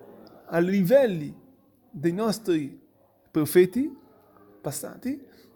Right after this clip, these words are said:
dice subito, dice la Maimonide, "Ruach HaKodesh Shara Alav". Così dice la Maimonide.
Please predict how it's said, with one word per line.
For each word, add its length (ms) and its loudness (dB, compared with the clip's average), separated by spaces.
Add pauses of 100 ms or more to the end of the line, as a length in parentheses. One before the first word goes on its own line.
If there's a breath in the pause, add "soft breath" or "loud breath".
(160 loud breath)
dice 220 -6
subito, 840 0
dice 220 -8
la 140 -8
Maimonide, 600 -8
"Ruach 280 -8
HaKodesh 300 -8
Shara 200 -12
Alav". 260 -14 (380 soft breath)
Così 200 -6
dice 200 -8
la 60 -6
Maimonide. 440 -8